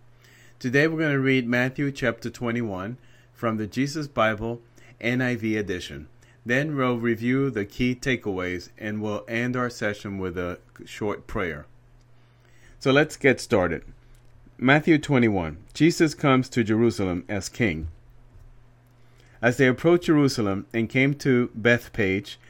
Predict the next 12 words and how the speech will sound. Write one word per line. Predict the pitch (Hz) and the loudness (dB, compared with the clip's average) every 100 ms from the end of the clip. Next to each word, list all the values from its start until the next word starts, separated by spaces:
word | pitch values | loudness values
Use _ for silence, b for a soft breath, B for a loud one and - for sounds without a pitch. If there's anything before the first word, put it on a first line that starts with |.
| b b b | b b b
on | 113 | 0
the | 110 | 2
Mount | 107 113 123 | 2 0 0
of | 139 | 2
Olives, | 107 90 92 - b b _ | 2 2 -2 -8 b b _
Jesus | 123 147 147 156 | 2 2 2 -4
sent | - 139 127 - | 0 0 0 0
two | 147 | -2
disciples, | 139 135 117 104 - 82 87 _ | -2 -2 0 -2 -2 -6 -6 _
saying | - - 120 123 | -6 0 2 0
to | 113 | -2
them, | 104 104 101 | -2 -2 -4